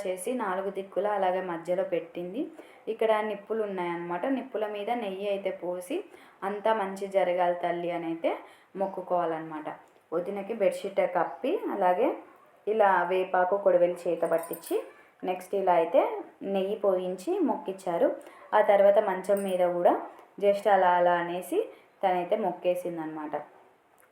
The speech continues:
ఇక్కడ పద్ధతి అయితే ఇలా ఉంటుంది. మనకి పురుడు రోజు ఏందంటే ఇవి కట్టుకుంటారనమాట. దీనిలో ఏమంటారంటే వజ్జ నానబెట్టి బాబుకి నేను అలాగే వదిన అయితే కట్టుకున్నాము. వా-, వదినకి చేతికి,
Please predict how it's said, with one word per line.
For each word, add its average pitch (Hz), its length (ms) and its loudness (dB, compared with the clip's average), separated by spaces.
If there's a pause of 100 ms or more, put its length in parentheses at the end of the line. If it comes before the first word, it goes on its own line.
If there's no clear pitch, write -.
(140)
ఇక్కడ 196 200 6 (120)
పద్ధతి 175 340 2
అయితే 175 240 0
ఇలా 180 120 2 (100)
ఉంటుంది. 165 320 -2 (100)
మనకి 226 320 -2
పురుడు 220 340 2 (100)
రోజు 240 280 4 (140)
ఏందంటే 185 520 -2 (520)
ఇవి 240 180 -4
కట్టుకుంటారనమాట. 196 960 0 (140)
దీనిలో 208 240 -2 (160)
ఏమంటారంటే 202 560 0 (100)
వజ్జ 180 240 2 (240)
నానబెట్టి 180 560 -2 (500)
బాబుకి 196 560 0 (160)
నేను 196 320 -4 (140)
అలాగే 208 280 4 (100)
వదిన 190 240 0 (100)
అయితే 185 140 -2 (100)
కట్టుకున్నాము. 190 600 -4 (460)
వా-, 220 300 6
వదినకి 226 440 -2 (100)
చేతికి, 202 420 0